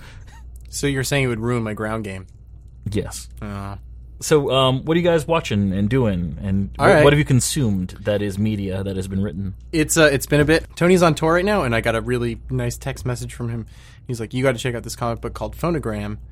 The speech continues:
Speaker 1: And it's about, uh, people who listen to music and are music reviewers who experience music, and when they get to do it, uh, they get to just become magicians.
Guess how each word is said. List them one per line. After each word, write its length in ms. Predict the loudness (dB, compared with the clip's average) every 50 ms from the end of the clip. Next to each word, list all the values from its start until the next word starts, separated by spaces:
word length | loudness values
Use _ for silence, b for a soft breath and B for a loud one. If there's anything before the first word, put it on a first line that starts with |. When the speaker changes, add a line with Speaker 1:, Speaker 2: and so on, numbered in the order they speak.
| b b b b b b b b b b -12 -6
Speaker 1:
And 100 | -4 -2
it's 160 | -2 -2 -4 -4
about, 480 | -2 0 2 4 4 2 0 -2 -6
uh, 440 | -8 -6 -4 -2 -2 -2 -4 -6 -8 -12 -18 -20 -20 -20 -20 -20 -20 -20 -14 -6
people 360 | -4 -4 -2 0 0 0 2
who 160 | 2 2 2 2
listen 300 | 0 0 0 0 0 0
to 80 | 2
music 360 | 4 4 4 4 2 0 -2
and 120 | -4 -4 -2
are 80 | -2
music 320 | 0 0 0 -2 -2 -2 0
reviewers 680 | -2 0 0 -2 -2 0 0 0 -2 -4 -6 -8 -12 -14 -18 -12
who 480 | -6 -2 0 2 2 2 0 -2 -6 -10 -12
experience 640 | -10 -10 -8 -8 -4 -2 0 2 2 2 0 -2 -4
music, 540 | -4 -2 -2 0 0 0 -2 -2 -6 -12 -16 -16 -16 -16 -16 -16 -16 -16 -12 -8
and 160 | -4 -2 0
when 100 | 0 0
they 100 | 0 0
get 160 | 0 -2 -2 -2
to 80 | -2
do 200 | 0 2 4 4 4
it, 160 | 4 2 -2 -8 -12 -6
uh, 200 | -2 0 0 0
they 160 | 0 0 0 0
get 120 | 0 -2
to 80 | -4 -4
just 200 | -6 -6 -6 -6
become 400 | -8 -4 0 2 2 4 4 4
magicians. 680 | 2 2 2 2 0 0 -2 -4 -6 -6 -8 -12 -12